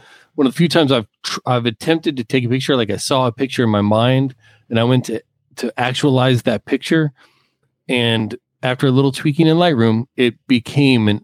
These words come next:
the actual picture that I had envisioned in my mind. And this, like it or not, I, this is, this is one of my favorite photos ever. Um, it, it's, it's just,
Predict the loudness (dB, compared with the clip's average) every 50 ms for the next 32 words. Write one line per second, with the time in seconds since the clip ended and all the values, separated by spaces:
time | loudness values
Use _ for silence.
0 | _ -8 -6 -4 -4 -2 -2 -2 -2 -4 -2 -2 -2 -2 -2 -2 -4 -4 -2 0
1 | -2 0 2 2 2 2 2 2 0 0 0 -2 -6 -8 -8 -8 -2 0 0 0
2 | 0 -2 -4 -4 -4 -4 -2 -2 -2 -2 -2 -2 -4 -6 -10 -14 _ _ _ _
3 | _ _ _ _ _ -4 -2 0 2 2 0 0 -2 -6 -10 _ _ -4 -2 -2
4 | 0 0 -4 -10 -14 -16 -20 _ _ _ _ _ _ _ _ _ _ _ _ _
5 | _ _ _ _ _ _ _ -20 -10 -2 0 0 2 2 2 0 2 2 2 0
6 | 0 0 -2 -4 -8 _ _ _ -2 0 2 2 2 0 0 -2 0 0 0 0
7 | 2 0 -2 -2 -2 -2 -2 0 0 2 2 2 2 2 2 0 0 0 0 0
8 | 0 -4 -2 0 0 2 2 0 0 -2 -2 -2 -2 -4 -6 -8 _ -20 -20 -20
9 | -20 -20 -20 -20 _ _ _ -2 0 2 2 2 2 2 2 2 0 -2 -6 -12
10 | _ 0 0 0 2 0 -2 -2 -2 -6 -14 -16 _ -8 -8 -8 -8 -8 -2 0
11 | 0 0 0 -4 -10